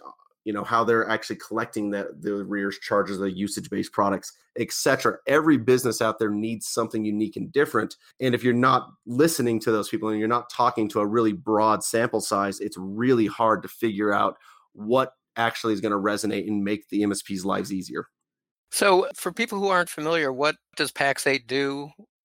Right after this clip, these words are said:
Speaker 2: What is the significance of being a born in the cloud company? How, how does that make you different
Speaker 1: That's,
Speaker 2: from,
Speaker 1: that's a great
Speaker 2: from
Speaker 1: question.
Speaker 2: traditional distributors?
Speaker 1: I, I think that that is really the key, um, distinction. So we are cloud distribution. So we only distribute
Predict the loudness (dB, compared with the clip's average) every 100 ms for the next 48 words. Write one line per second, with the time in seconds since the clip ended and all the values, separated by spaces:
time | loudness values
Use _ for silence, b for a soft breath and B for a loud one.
0 | _ 0 2 2 0 0 0 2 2 2
1 | 2 2 0 2 2 2 0 0 0 2
2 | 0 -2 0 2 2 -2 -6 -4 -6 -2
3 | -2 -2 -2 -4 -2 -2 -2 -2 -6 -8
4 | -6 -4 -4 -4 -8 _ _ -8 -2 0
5 | 4 4 4 4 4 6 4 6 4 4
6 | 4 2 2 -2 -2 -2 -2 -6 -10 -16
7 | _ _ _ 0 2 2 2 0 2 2
8 | 2 0 -4 0 4 4 2 -2 -2 -2
9 | -6 -6 -2 0 0 -2 -2 -2 -2 -2
10 | 0 2 4 4 4 2 0 2 2 0
11 | -4 -2 -4 -4 -8 -4 -4 0 2 4
12 | 4 2 -2 -6 -6 -4 -4 -2 -4